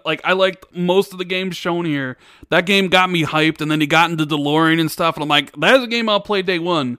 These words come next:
But I gotta give a shout out to well over a thousand people already watching. Uh, if you guys are enjoying the show, make sure you hit the like button. I'm sure a lot of people will come in here and dislike it.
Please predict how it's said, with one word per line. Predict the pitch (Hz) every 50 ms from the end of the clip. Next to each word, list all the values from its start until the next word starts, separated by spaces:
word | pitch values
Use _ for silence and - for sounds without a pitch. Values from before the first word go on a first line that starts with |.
| _ _ _ _ _ -
But | - 175
I | 190
gotta | 202 226 220 214
give | 196 196 185
a | 175
shout | - - 202 185 185
out | 180 170 -
to | 170 170 165 147 - _
well | 156 131 139 165 190 214 214
over | 202 202 196 175 180 190 185 175 156
a | 143
thousand | - 180 185 196 208 190 180 190 185 151
people | - 196 185 - 170 165
already | 151 139 135 143 160 165
watching. | 160 160 151 151 156 147 - - 160 160 156 151 147 139 _ _ _ _ _ _ _ _ _ _ _ -
Uh, | 131 127 127 127 127
if | 127 - -
you | 143
guys | 165 165 165 156
are | 175 170
enjoying | 165 160 147 175 170 170 170
the | 156
show, | - - 185 180 175 175 170 165 - -
make | 156 151 156 147
sure | - - 190 185
you | 180 165
hit | 156 180 175
the | 165
like | 160 170 175 170 151 -
button. | 185 165 147 165
I'm | 156 147
sure | 139 - - 175
a | 170
lot | 156 156 160 156
of | 156
people | - 170 160 - 151
will | 156 151
come | - 170 165 160 160
in | 151
here | 147 156 156
and | 147 139 131
dislike | 139 175 156 - - 165 160 160 147 - -
it. | 156 151 147 _ -